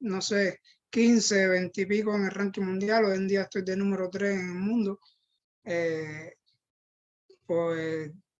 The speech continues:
saliendo de esta pelea, pienso que para el año que viene, eh, se me dé la oportunidad y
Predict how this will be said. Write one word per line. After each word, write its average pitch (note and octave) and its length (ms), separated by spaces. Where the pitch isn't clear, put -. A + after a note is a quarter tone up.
saliendo F3+ 540
de G3+ 120
esta G3+ 220
pelea, G#3 360
pienso G3 300
que F#3+ 100
para F#3 180
el G3+ 100
año G3 80
que F#3 100
viene, F#3+ 340
eh, D#3+ 640
se F#3 220
me E3+ 100
dé F3+ 120
la F#3+ 80
oportunidad G3 800
y F3+ 540